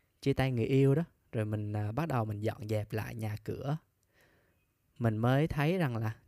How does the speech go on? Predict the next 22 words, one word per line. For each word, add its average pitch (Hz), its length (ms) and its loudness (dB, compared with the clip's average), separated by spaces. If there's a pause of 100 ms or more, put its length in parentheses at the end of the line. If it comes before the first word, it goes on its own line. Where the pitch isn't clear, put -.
(180)
trời 110 140 -6
ơi, 120 260 -2 (840)
sao 127 240 -2
ở 113 60 0
trong 127 180 -2
nhà 113 180 -2
mình 107 120 -4
nó 123 80 -4
có - 120 0
quá, 170 360 2 (380)
quá 160 340 2
thứ 214 400 2 (260)
đồ 110 340 6
mà 107 180 -2
mình 104 240 -6
không 147 420 -6
có, 160 520 -8 (1300)
mình 113 100 -4
không 139 100 -2
có 175 140 2
dùng 107 200 2
tới. 135 320 0